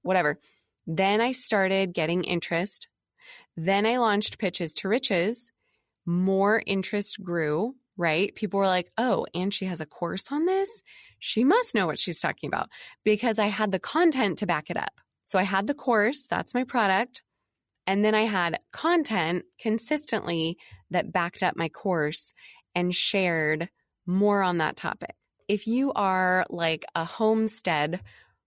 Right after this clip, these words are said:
girl, which I love, I hope you have chickens. That is so fun.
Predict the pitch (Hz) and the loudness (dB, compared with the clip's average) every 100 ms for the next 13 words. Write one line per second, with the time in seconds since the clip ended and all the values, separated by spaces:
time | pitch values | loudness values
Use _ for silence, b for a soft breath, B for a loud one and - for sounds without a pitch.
0 | - 160 196 180 160 175 220 - 185 180 | -14 -2 2 4 4 4 2 0 -2 -2
1 | - 180 175 185 156 170 - 175 170 185 | -4 -2 0 0 2 2 0 -4 -4 -4
2 | 175 - 160 170 185 196 170 - - 185 | -6 -6 -6 -2 -2 -2 -4 -4 -6 -6
3 | 190 180 165 | -2 -2 -2